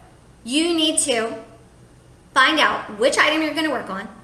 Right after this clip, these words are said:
Think like a customer, right? What are you missing that other people have? How can you update it? Seasonality, personalization, sizes, colors.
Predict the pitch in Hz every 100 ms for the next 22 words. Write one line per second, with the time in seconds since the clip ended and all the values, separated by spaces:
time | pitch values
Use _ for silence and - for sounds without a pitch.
0 | - - - - 349 392 359 349 330 -
1 | - 285 - - 214 - - - 214 269
2 | - 214 262 302 277 277 269 254 214 226
3 | 247 269 - 220 170 - - - - -
4 | 247 - 247 247 247 262 240 240 247 -
5 | - 262 269 269 349 262 277 269 240 233
6 | - 208 - - - - - 349 330 311
7 | 269 240 220 190 190 - - 320 330 302
8 | 285 262 233 220 - - - - 302 269
9 | 269 - 208 - - 285 277 214 - -
10 | -